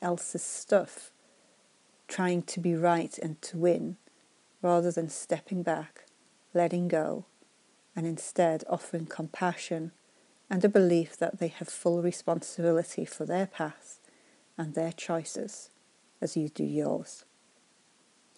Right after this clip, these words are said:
It takes courage to let go when you know it's best and wisest that they go that path alone. Yet every emotion wants to challenge you and to fight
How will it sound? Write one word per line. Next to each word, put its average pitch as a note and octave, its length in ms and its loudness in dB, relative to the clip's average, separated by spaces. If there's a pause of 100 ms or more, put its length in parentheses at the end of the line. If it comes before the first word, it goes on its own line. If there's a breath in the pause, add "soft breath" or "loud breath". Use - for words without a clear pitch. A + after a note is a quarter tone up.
(320 loud breath)
It F#3+ 140 4
takes F#3+ 280 6
courage G3 600 6
to - 140 -2
let - 240 4
go E3 380 6 (500 soft breath)
when E3 140 2
you E3 100 2
know E3 180 2
it's - 180 0
best - 480 -4
and D#3 200 -6
wisest D#3+ 840 -2 (440 soft breath)
that F3 220 0
they D#3+ 300 2 (280)
go D#3+ 200 4
that D#3 260 -4
path - 500 -6
alone. D#3 460 -2 (1200 loud breath)
Yet - 280 0
every G#3 580 6
emotion F#3 880 4 (420)
wants F3 260 0
to - 120 -10
challenge F3 720 -2
you - 240 -2 (260)
and - 160 -8
to - 120 -6
fight - 800 -2